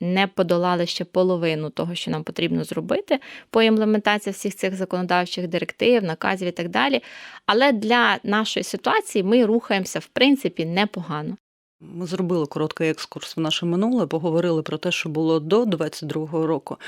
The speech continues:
Speaker 2: А тепер хотілося б поговорити про те, що буде після того, як ця війна закінчиться.
Speaker 1: Найбільша проблема — це використання зброї.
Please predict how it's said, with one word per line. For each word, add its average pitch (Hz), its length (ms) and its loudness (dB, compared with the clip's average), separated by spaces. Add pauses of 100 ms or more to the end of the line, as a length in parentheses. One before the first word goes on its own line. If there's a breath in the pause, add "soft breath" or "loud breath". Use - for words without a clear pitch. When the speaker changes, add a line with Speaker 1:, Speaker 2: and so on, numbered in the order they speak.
(220 loud breath)
Speaker 2:
А 175 100 0
тепер 202 240 -2
хотілося 190 640 2
б 175 300 0
поговорити 180 720 0
про 175 200 -2
те, 190 240 -2
що 180 260 0
буде 160 360 -2
після 160 360 -6
того, 196 320 -2
як 156 200 -2
ця 160 240 -2
війна 180 500 0
закінчиться. - 800 -6 (720)
Speaker 1:
Найбільша 226 340 0
проблема — 202 580 2
це - 140 -4
використання 185 720 -2
зброї. 185 680 0